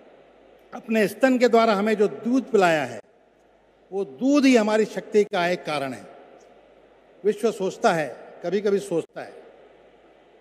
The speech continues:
कि ऐसा कैसा समाज है जो जड़ों से उखड़ने के बाद भी आज वट वृक्ष की तरह खड़ा है। हमारा समाज जब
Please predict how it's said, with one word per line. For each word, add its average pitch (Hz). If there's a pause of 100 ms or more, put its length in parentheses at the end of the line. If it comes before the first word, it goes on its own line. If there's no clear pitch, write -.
(800)
कि 262
ऐसा 269
कैसा 277
समाज 226
है 104 (520)
जो 247
जड़ों 226
से 247
उखड़ने 254
के 247
बाद 202
भी 185 (520)
आज 190
वट 220
वृक्ष 220
की 226
तरह 202 (440)
खड़ा 156
है। - (1200)
हमारा 196
समाज 175
जब 190